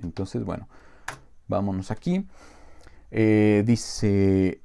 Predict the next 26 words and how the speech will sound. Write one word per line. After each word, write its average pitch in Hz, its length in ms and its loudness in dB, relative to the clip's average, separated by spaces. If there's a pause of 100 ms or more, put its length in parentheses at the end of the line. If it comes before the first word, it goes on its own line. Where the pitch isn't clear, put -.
(140)
después 147 420 2
de 160 60 4
guardar 139 300 4
la 147 80 4
imagen, 160 460 0 (760)
eh, 95 920 0 (280)
¿quieres 123 300 2
revisar 123 720 -2 (240)
si - 140 -6
la 104 80 0
imagen 107 580 0 (120)
puede 110 280 2
ser, 107 300 2
este, 87 480 -4 (840)
eh, 67 400 -10
se - 140 -8
puede 120 240 0
restaurar? 113 640 -2 (360)
Dice, 95 280 -4
nota, 98 480 0
esta 113 220 -6
acción 131 340 -2
solamente 110 500 -4
revisa 95 420 -6
la 87 120 -6
imagen, 107 800 -4